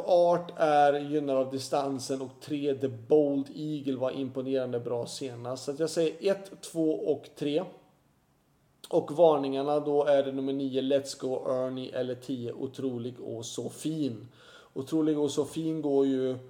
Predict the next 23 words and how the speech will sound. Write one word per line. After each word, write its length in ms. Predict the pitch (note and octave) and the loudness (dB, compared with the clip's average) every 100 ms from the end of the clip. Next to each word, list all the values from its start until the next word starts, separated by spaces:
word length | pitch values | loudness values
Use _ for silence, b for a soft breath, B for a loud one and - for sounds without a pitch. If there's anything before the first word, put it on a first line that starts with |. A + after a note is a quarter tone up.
| B B B B | B B B B
väldigt 340 | C#3 D3 D3 | 4 4 4
bra 260 | B2+ C3 C3 | 4 4 4
när 100 | B2+ | 0
hon 120 | B2 | -4
går 100 | B2 | -2
barfota 440 | B2+ B2 B2 B2 A#2+ | 0 0 0 -2 -2
runt 300 | B2+ A#2+ A#2 | -2 -6 0
om, 360 | E3 E3+ E3 | 2 2 2
och 120 | C#3 | -4
sen 160 | B2 C3+ | -4 -4
att 100 | B2+ | 0
det 60 | C3+ | -2
är 40 | |
Ulf 180 | C3 C3 | -2 -2
Olsson 300 | C3+ B2+ B2 | -6 -6 -8
som 140 | C3 | -8
kör 260 | A#2+ B2+ B2 | -6 -4 -4
gör 220 | B2 A#2+ | -4 -4
att 80 | A#2+ | -4
det 60 | |
blir 140 | A#2 A#2+ | -8 -2
helt 160 | C3 | -2
intressant. 680 | B2+ A#2+ C3+ D#3+ F3 F3+ - | -2 -4 2 4 4 0 -14